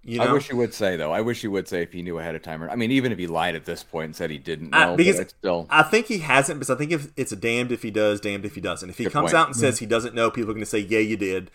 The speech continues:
Speaker 2: Yeah.
Speaker 1: And if he
Speaker 3: Yeah.
Speaker 1: comes out and says he did know,
Speaker 2: Then he's a
Speaker 1: then,
Speaker 2: jerk.
Speaker 1: then it's
Speaker 3: He,
Speaker 1: gonna be
Speaker 3: he's an
Speaker 1: other
Speaker 3: asshole,
Speaker 1: backlash.
Speaker 3: yeah.
Speaker 1: So I don't think, it might be, like, twenty years from now, he does a memoir and he, he writes, "Yeah, I knew,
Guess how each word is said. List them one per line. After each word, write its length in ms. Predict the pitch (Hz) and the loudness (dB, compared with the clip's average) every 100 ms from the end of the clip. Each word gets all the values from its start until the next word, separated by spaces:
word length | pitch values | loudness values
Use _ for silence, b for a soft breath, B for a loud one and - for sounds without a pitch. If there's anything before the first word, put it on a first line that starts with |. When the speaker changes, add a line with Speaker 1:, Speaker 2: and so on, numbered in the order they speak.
| B | B
Speaker 2:
Yeah. 140 | 101 92 | -2 0
Speaker 1:
And 80 | 120 | 2
if 60 | |
he 80 | 135 | 4
Speaker 3:
Yeah. 80 | 139 | 6
Speaker 1:
comes 120 | 135 143 | 6 4
out 140 | 127 | 4
and 100 | 120 | 4
says 180 | 143 135 | 4 4
he 120 | 123 | 0
did 360 | 98 180 269 185 | 8 10 10 6
know, 460 | 113 95 98 113 - B B | 4 4 2 -2 -8 B B
Speaker 2:
Then 140 | 98 | -2
he's 100 | 85 | 2
a 40 | |
Speaker 1:
then, 220 | 135 170 147 | 6 6 4
Speaker 2:
jerk. 80 | 117 | 2
Speaker 1:
then 240 | 131 131 | 0 2
it's 120 | 123 131 | 2 4
Speaker 3:
He, 40 | |
Speaker 1:
gonna 140 | 135 | 4
be 60 | 139 | 6
Speaker 3:
he's 100 | 127 | 6
an 40 | 104 | 4
Speaker 1:
other 100 | 107 | 4
Speaker 3:
asshole, 360 | 101 95 90 | 2 0 -2
Speaker 1:
backlash. 220 | - 107 104 | -4 -4 0
Speaker 3:
yeah. 160 | 95 85 | 2 2
Speaker 1:
So 120 | - | 2
I 260 | 156 185 190 | 8 10 12
don't 240 | 180 131 | 10 4
think, 240 | 131 117 - | 0 -2 -8
it 340 | 135 143 202 | -6 4 10
might 140 | 196 | 10
be, 100 | 180 | 10
like, 200 | 160 139 | 8 6
twenty 240 | - 160 151 | 4 2 6
years 200 | 135 123 | 4 4
from 120 | 110 | 0
now, 180 | 104 104 | 0 2
he 80 | 107 | 2
does 180 | 113 | 2
a 60 | 104 | 2
memoir 460 | 104 104 95 95 90 | -2 0 2 2 0
and 100 | 101 | -4
he, 240 | 95 95 | -6 -6
he 240 | 104 95 95 - | -6 -8 -12 -2
writes, 300 | 107 98 - | 0 2 4
"Yeah, 160 | 156 127 | 4 6
I 100 | 147 | 6
knew, 240 | 123 | 4